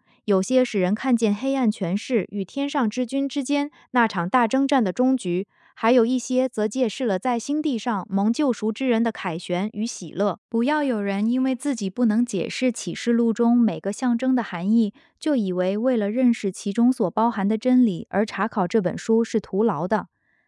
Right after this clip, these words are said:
那位将这些奥秘启示给约翰的，必赐给殷勤寻求真理的人先尝天上之事的滋味。凡心向真理敞开的人，都能明白其中的教训，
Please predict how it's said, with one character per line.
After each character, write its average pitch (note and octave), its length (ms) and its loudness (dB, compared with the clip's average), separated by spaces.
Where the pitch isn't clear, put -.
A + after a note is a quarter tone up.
那 D4+ 180 6
位 B3 200 6
将 C4 180 2
这 B3+ 140 2
些 C4 140 0
奥 C4 220 2
秘 A#3+ 240 6
启 - 220 -6
示 A#3 180 -2
给 F3 160 0
约 A#3 200 2
翰 B3 240 4
的， E3+ 160 0
必 C4 120 4
赐 - 220 -2
给 F3 180 0
殷 B3+ 280 6
勤 G3+ 240 0
寻 G3+ 240 0
求 G#3+ 180 -2
真 C4+ 240 2
理 A3 100 4
的 - 140 -10
人 F3 260 -6
先 B3+ 240 0
尝 F#3 280 -2
天 C4 200 4
上 B3 240 2
之 A#3 140 -4
事 A#3 160 -2
的 F3+ 140 0
滋 A#3+ 220 -2
味。 G#3+ 260 -2
凡 G#3+ 260 2
心 C4+ 240 2
向 B3+ 240 2
真 C4 240 4
理 F3+ 140 0
敞 E3 220 -8
开 B3 200 -6
的 A#3+ 100 -2
人， F3+ 360 -4
都 C#4+ 160 2
能 A3+ 180 4
明 F#3+ 180 0
白 G3 200 0
其 - 180 -12
中 A#3 180 2
的 A3+ 120 2
教 B3 200 0
训， G3 300 -6